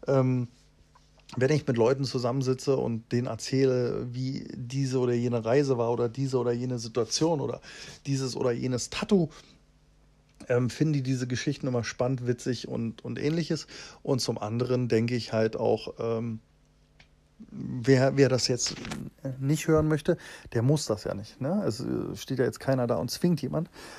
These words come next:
Deswegen denke ich einfach, ich hab da mega Bock drauf. Und, ähm, ich bin ein riesen Podcast-Fan und, ähm,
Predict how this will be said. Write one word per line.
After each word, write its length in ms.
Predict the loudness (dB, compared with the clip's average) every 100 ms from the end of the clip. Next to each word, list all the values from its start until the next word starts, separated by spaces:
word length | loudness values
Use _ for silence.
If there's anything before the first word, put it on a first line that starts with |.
| -8
Deswegen 320 | -4 2 4 8
denke 220 | 8 6
ich 120 | 0
einfach, 340 | 0 0 -4 -6 _ _
ich 140 | -6 -4
hab 140 | -2
da 180 | 0 0 -2
mega 380 | 0 2 4 4
Bock 260 | 2 -2 -4
drauf. 340 | -2 -2 -4 _ _ -20 _ _ -20 -20 _ _ -20 0
Und, 400 | 6 6 6 2
ähm, 260 | 2 4 2 -4 -18 -18 -18 -8
ich 160 | -6 2
bin 160 | 4
ein 100 | 4
riesen 240 | 2 0 -2
Podcast-Fan 840 | -2 -6 -6 -8 -6 0 0 0 -6 -20 -20 _ _
und, 560 | 2 4 4 2 -4 -20 _ _ _ _ _ _
ähm, 380 | -4 0 0 -2